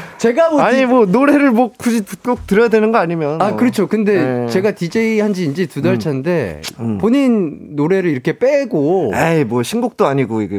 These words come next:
Speaker 2: 뭐.
Speaker 1: 아, 아니,
Speaker 2: 보니까,
Speaker 1: 그래도.
Speaker 2: 보니까 떴다 오빠네. 이거 너무 많이 들었어요.
Speaker 1: 아, 그래요?
Speaker 2: 예, 이거는
Speaker 1: 아니.
Speaker 2: 뭐 여러분 듣고 싶으시면 뭐 알아서 그냥 뭐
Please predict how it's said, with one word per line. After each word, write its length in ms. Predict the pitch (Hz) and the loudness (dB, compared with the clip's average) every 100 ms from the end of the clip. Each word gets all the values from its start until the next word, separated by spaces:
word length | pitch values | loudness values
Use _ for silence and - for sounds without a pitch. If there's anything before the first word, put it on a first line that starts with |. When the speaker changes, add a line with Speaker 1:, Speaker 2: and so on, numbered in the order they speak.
| 87 | -8
Speaker 2:
뭐. 200 | 92 95 | -8 -4
Speaker 1:
아, 80 | 123 554 - - | -2 -2 -2 0
아니, 120 | 226 | 0
Speaker 2:
보니까, 460 | - 196 233 226 190 | 2 2 4 4 2
Speaker 1:
그래도. 160 | 185 | 2
Speaker 2:
보니까 360 | 185 247 254 233 | 2 2 2 0
떴다 300 | 277 277 302 | 0 2 2
오빠네. 380 | 302 262 214 170 | 2 0 2 2
이거 100 | 170 | 4
너무 160 | 185 226 | 4 4
많이 240 | 262 233 | 2 2
들었어요. 520 | 160 139 170 180 127 - | 2 0 0 0 0 -2
Speaker 1:
아, 160 | 147 | -4
그래요? 600 | 143 156 151 139 180 180 147 | -2 -2 0 0 0 0 2
Speaker 2:
예, 720 | 160 156 151 139 131 127 120 | 2 2 2 2 0 0 0
이거는 280 | 131 170 180 190 | 2 2 2 2
Speaker 1:
아니. 60 | |
Speaker 2:
뭐 160 | 170 160 | 2 4
여러분 340 | 156 175 165 139 | 2 2 -2 -4
듣고 240 | - - 240 | -12 -4 -2
싶으시면 440 | 175 190 170 160 | 0 -2 0 0
뭐 120 | 147 101 | 0 0
알아서 560 | 110 170 151 147 113 - - 539 494 453 480 403 | 2 0 0 -2 -2 -6 -4 -2 -2 -2 -4 -2
그냥 220 | - - | -2 0
뭐 180 | - | -2